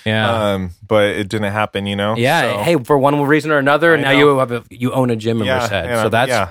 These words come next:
Speaker 1: pretty fucking cool.
Speaker 2: So I'm pretty thankful how things work. It's weird how things work sometimes, but sometimes at the moment you don't know why or don't understand, but then years later you
Speaker 1: No,
Speaker 2: kinda
Speaker 1: exactly,
Speaker 2: realize.
Speaker 1: exactly. And that's
Speaker 2: Yeah.
Speaker 1: like me, I think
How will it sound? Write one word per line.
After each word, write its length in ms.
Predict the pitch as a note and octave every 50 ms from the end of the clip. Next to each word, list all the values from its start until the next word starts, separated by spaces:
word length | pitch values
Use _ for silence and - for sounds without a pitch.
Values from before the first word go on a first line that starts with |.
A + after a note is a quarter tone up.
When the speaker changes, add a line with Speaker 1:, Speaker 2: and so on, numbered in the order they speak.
| - -
Speaker 1:
pretty 180 | C3 A#2 A2
fucking 340 | - - G#2+ G2+ - G2 F2
cool. 320 | - G2 G2 F2 E2 F2+
Speaker 2:
So 160 | F#2+ - - A2
I'm 100 | A2 G#2+
pretty 220 | A#2+ A#2+ A2+ G2+
thankful 560 | - - - - - A2 G#2+ G2 - - G#2
how 180 | F#2+ G2+ F#2+ F#2
things 300 | - G2+ G2 F#2 F2+ -
work. 180 | F#2 F2+ F2 G2+
It's 280 | - A#2 G2+ - -
weird 160 | A#2 A2 A2 A2+
how 120 | A2 G#2
things 240 | G2+ A2 G#2 G2 F#2
work 200 | F#2+ G2 F#2 -
sometimes, 540 | - G#2 F#2+ - - G2 G2 G2 G2 F#2+ -
but 260 | - F2+ F2 - -
sometimes 500 | - - A#2+ A2+ A#2+ A#2 A2+ A2+ G#2+ - _ - - - _ -
at 100 | A2+ A2
the 60 | -
moment 320 | A#2 A2+ A2 A2 A2+ A#2 A2+
you 80 | G#2
don't 240 | F#2+ G#2 G#2 G#2 G#2
know 140 | G#2 G2+ G2
why 240 | F#2 F#2+ F#2+ G2 G2+
or 100 | G2+ G2
don't 240 | E2+ G2 F#2+ F#2+ G2
understand, 600 | F#2+ F#2+ F#2 F2+ - - - G2 G2 G2+ G2 F#2
but 100 | F#2+ -
then 160 | G2+ F#2+ F#2
years 280 | F#2 F#2 F2+ F2+ F2
later 220 | - F#2+ F#2 F2 F2+
you 380 | F2 E2+ F2 F2 F#2 G#2 A#2 A#2
Speaker 1:
No, 140 | - E3+ F#3+
Speaker 2:
kinda 80 | F3+ D3
Speaker 1:
exactly, 640 | C3 A#2+ - B2+ A2+ B2+ C3+ D3 - C3+ B2 A#2 A2
Speaker 2:
realize. 180 | G#2 G#2 G#2 G#2 A2
Speaker 1:
exactly. 420 | G#2+ G2 A#2 A#2 C3 B2+ - C#3
And 40 | D3
that's 120 | E3+ G3 A3+
Speaker 2:
Yeah. 60 | G3+
Speaker 1:
like 120 | E3 C3+
me, 240 | C#3+ D#3 E3 E3+ -
I 120 | - F3 F3
think 320 | D#3+ E3+ F#3 E3 C3 -